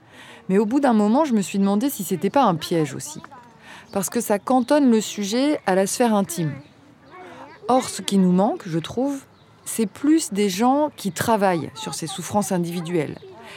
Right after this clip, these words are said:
qui les analysent avec les outils de leur discipline, pour qu'elles deviennent une question collective. Par exemple, en termes cliniques,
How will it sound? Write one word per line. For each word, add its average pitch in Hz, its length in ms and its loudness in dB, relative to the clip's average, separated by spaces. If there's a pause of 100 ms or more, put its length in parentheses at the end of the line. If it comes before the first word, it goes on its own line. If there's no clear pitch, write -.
(140)
qui - 140 -2
les 214 220 2
analysent 226 500 4
avec 190 240 2
les 202 200 0
outils 214 200 -4
de 226 80 0
leur 202 140 0
discipline, 180 680 -6 (720)
pour 269 180 -2
qu'elles 208 240 0
deviennent 226 540 2 (100)
une 190 140 2
question 208 340 0
collective. 214 640 -2 (760)
Par 180 160 0
exemple, 208 440 0
en 185 120 2
termes 220 380 2
cliniques, 208 600 0